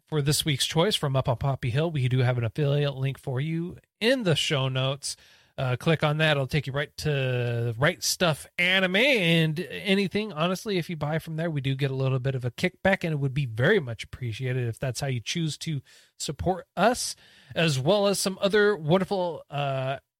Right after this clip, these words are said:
affiliate links that we do actually have down in there for you, or you can buy some of our own merch,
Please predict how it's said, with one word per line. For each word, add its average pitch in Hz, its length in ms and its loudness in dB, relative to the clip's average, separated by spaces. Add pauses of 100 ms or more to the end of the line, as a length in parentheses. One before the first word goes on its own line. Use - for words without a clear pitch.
(180)
affiliate 180 460 2
links 175 320 0
that 151 140 0
we 147 80 0
do 147 160 0
actually 131 340 -2
have 120 220 -4
down 123 360 -4
in 196 160 2
there 180 140 4
for 202 180 0
you, 254 140 -4
or 294 180 -2
you 254 140 -4
can 208 140 -4
buy 202 160 -2
some 190 180 -4
of 185 100 -2
our 175 200 0
own 330 200 2
merch, 165 360 0